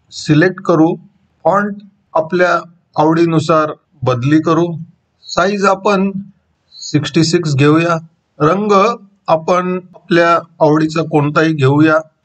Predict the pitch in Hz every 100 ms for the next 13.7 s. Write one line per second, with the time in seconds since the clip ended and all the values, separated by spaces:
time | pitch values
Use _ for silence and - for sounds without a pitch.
0 | _ 147 190 196 220 190 202 - _ 151
1 | 131 143 175 180 165 160 156 143 147 _
2 | _ - 165 160 156 131 135 143 - -
3 | 127 107 107 - - _ _ - 175 190
4 | 190 208 220 202 - _ - 143 139 185
5 | 175 165 180 180 185 - - 135 131 131
6 | 160 180 190 - 170 160 170 - _ _
7 | - 170 175 185 185 - _ _ _ -
8 | 143 156 143 127 127 165 - _ - 135
9 | 143 165 - - - _ _ - - -
10 | - 131 127 143 143 - _ _ - -
11 | 131 123 135 127 _ _ _ - 135 151
12 | 160 - 151 127 - - _ _ _ _
13 | _ 160 156 156 175 170